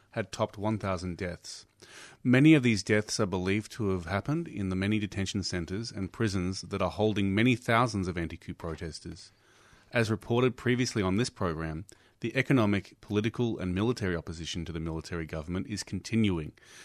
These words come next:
in continuing to put pressure on the junta and preventing the stabilization of the coup. In actual fact, reports are increasingly coming out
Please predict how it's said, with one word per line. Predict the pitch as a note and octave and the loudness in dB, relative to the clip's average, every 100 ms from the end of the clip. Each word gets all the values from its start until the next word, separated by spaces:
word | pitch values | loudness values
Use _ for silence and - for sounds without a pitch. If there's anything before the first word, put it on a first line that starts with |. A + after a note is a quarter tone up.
| - | -18
in | - A#2+ A2+ G#2+ | -8 -6 -2 0
continuing | G#2 B2+ C#3+ C3+ | 0 4 6 6
to | G#2+ | 4
put | - - | -2 0
pressure | G#2+ G2 G#2+ | 0 0 0
on | G2+ A2 | 0 2
the | A#2+ | 2
junta | G2 F2+ D#2+ F2 - - - | 2 -4 -4 -8 -8 -18 -6
and | G#2+ F#2+ | -4 -2
preventing | F#2 G2+ G#2+ A2+ | -2 0 2 2
the | G2 | 0
stabilization | - F#2+ F2+ F2+ F2 A2 A#2+ G2+ | 0 0 2 0 4 4 4 0
of | D#2+ | -4
the | - | -8
coup. | - E2 D#2 - - - - - | -10 -10 -10 -16 -20 -20 -20 -10
In | A2+ | -6
actual | - B2 - A#2 | -2 -2 0 -2
fact, | - - A2+ A2+ - - | 0 2 2 2 -8 -10
reports | A2 - C#3 D#3 - | -10 0 2 2 2
are | A2 | 2
increasingly | G2 - B2+ - C#3+ A#2+ | 2 2 0 2 2 2
coming | G2+ A#2 F#2+ F2+ | 0 -2 0 0
out | F2 D#2+ | 0 -4